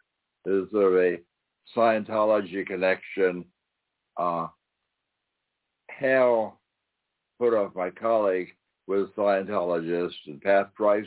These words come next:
was a Scientologist, and, and, and so were some others. I was not, of course, Scientologist. Um, but Pat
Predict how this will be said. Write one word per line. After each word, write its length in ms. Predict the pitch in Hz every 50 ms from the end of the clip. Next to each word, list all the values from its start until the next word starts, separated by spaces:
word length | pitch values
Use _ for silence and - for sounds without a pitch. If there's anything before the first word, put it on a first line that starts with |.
| -
was 180 | 92 85 82 85 _
a 40 | -
Scientologist, 760 | 90 85 82 80 80 85 82 80 80 80 78 76 76 78 78 78 - - - - - _ _ _ _ _ _ _ _ _ _ _ _ _ _ _ _ _ _ _ _ _ _ _ _ _ _ _ _ _ _ _ _ _ _ _ _
and, 160 | - 80 85 85
and, 320 | 80 - - 87 87 -
and 300 | - - 82 87 90 87 - -
so 140 | 117 110
were 180 | 104 101 98 - -
some 160 | 101 92 95
others. 440 | 98 110 113 107 95 82 82 82 85 - - - 71 80
I 140 | 98 104
was 220 | 104 101 98 98 92 85
not, 240 | 92 92 92 92 90
of 160 | 87 85 -
course, 300 | - - 90 80 80 80 - - -
Scientologist. 760 | 87 80 78 78 80 85 87 82 78 78 76 76 76 78 78 - - - _ _ _ _ _ _ _ _ _ _ _ _ _ _ _ _ _ - -
Um, 800 | - 87 87 85 85 80 80 76 - - - - - 82 82 - _ - - - - - _ _ -
but 200 | - 95 92 -
Pat 240 | - 120 120 120 117